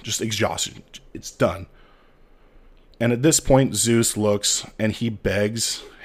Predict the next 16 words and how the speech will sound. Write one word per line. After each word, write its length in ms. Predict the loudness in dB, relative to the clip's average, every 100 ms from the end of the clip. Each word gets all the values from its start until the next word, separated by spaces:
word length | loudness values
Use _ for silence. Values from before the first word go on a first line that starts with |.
| -4
Hera, 320 | -2 -4 -14 _ _ _ _ _ _ _ -20 -8
"Please, 680 | 0 2 2 -2 -6 -8 -12 -20 -20 -20 -20 -20
forgive 640 | -2 0 0 2 4 4 2
Io. 600 | 4 4 6 4 2 0 -8 -20 _
It 140 | 2 6
was 180 | 4
me. 420 | 4 2 2 -2 -8 _ _ _ _ _ _ _ 0
I 120 | 4
was 200 | 4 4
the 80 | 4
one 220 | 4 2
who 180 | 0 0
did 180 | 0 -4 2
all 240 | 4 4
of 120 | 2
this. 480 | 2 2 2 -2 -6